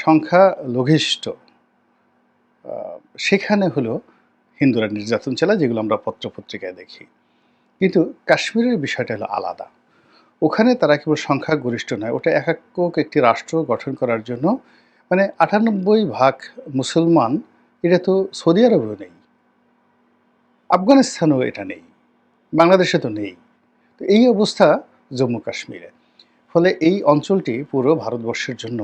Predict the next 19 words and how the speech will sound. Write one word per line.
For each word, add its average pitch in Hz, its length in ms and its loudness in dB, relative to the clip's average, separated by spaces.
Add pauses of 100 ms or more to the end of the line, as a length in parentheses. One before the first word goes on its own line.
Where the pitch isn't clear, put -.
আহ, 113 920 -12
যারা 113 160 -2
শাসক - 380 -4
শ্রেণী, 120 240 -8
তাদের 113 320 -6
জন্য 123 180 -6
এক 110 140 -12
একটা, 196 340 -2 (540)
যারা 123 140 0
হিন্দুত্ববাদ 135 520 0 (120)
প্রতিষ্ঠা 143 420 -6
করতে 147 280 -8
চায়, 220 160 -6
তাদের 113 300 -6
জন্য 113 160 -8
এটা 107 220 -6
একটা - 320 -4
অ্যাটম 107 320 -4
বোমা। - 260 -12